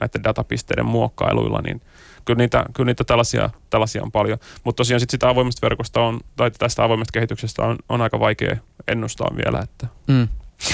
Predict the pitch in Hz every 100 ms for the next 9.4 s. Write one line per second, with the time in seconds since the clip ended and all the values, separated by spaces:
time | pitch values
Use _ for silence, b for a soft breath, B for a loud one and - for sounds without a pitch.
0 | 143 147 139 170 165 160 - 156 160 -
1 | 147 135 151 160 131 123 135 135 120 -
2 | 110 107 110 117 107 104 110 104 - -
3 | 113 110 110 110 110 107 - 123 - 123
4 | 107 101 92 - 113 110 117 117 107 104
5 | - 104 101 98 80 - - 135 - 101
6 | 113 120 110 - - 98 104 107 104 -
7 | 107 110 123 147 117 - 87 90 92 95
8 | 95 117 120 110 113 - 95 87 - 87
9 | 85 85 92 87